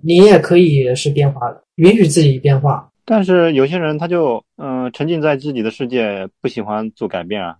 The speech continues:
Speaker 2: 他怕有风险啊，呃，稳稳的。
Speaker 1: 那，那就让他们，那他们自己能够坚持，然后也，也很棒啊。只是说，呃，我是觉得他们那种，他们那些人确实很厉害，但是，呃，你也，你也可以，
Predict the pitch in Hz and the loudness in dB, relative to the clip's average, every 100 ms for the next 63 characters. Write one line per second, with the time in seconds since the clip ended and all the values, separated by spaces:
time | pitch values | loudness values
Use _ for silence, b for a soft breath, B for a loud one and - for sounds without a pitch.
0 | _ - 123 127 101 - 123 113 80 - | _ -12 -8 -6 -6 -8 -12 -10 -14 -18
1 | _ - 139 135 175 120 123 143 113 101 | _ -12 -10 -8 -4 -2 0 0 0 0
2 | 98 98 95 95 107 _ _ 214 208 185 | 0 0 -2 -4 -10 _ _ 4 4 2
3 | - 180 214 220 214 202 190 185 180 160 | -6 0 0 2 4 4 4 4 4 2
4 | 143 _ 220 220 233 220 202 214 160 156 | -6 _ -2 4 4 4 0 -2 2 2
5 | 156 180 185 180 156 156 156 151 _ _ | 4 4 4 2 2 4 2 0 _ _
6 | 160 170 180 170 151 - _ - 170 190 | 0 4 4 4 2 -4 _ -2 2 2
7 | 185 160 175 151 143 135 123 - _ 175 | 0 -2 0 0 0 0 -4 -16 _ -4
8 | 196 208 226 220 220 - _ - 151 147 | -2 2 4 6 4 0 _ -4 0 2
9 | 147 147 - 160 196 190 202 202 196 196 | 0 -4 0 2 4 6 6 6 4 6
10 | 196 185 160 147 143 - - 196 185 185 | 6 6 6 2 0 -4 2 4 6 6
11 | 160 156 - - 190 175 170 147 170 147 | 6 4 -6 0 4 6 6 4 4 2
12 | - - _ 170 180 180 175 160 156 _ | -4 -10 _ 2 2 4 4 4 2 _
13 | - 160 156 156 165 185 214 185 175 190 | -2 2 4 2 4 8 8 6 4 6
14 | 208 160 - 165 185 160 139 135 | 6 6 2 2 4 4 0 0